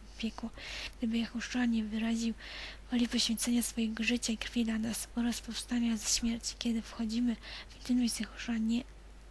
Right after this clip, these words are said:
ustawiasz zegarka. Jeśli masz szal modlitewny,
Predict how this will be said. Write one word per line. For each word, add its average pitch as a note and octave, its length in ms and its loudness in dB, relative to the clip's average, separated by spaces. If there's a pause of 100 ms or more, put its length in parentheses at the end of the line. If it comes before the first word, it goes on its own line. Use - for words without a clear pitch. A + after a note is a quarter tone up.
(420)
ustawiasz A#3+ 640 2 (640)
zegarka. A3 560 0 (1700)
Jeśli - 200 2
masz A#3+ 180 4
szal A#3 320 2
modlitewny, A3+ 600 -2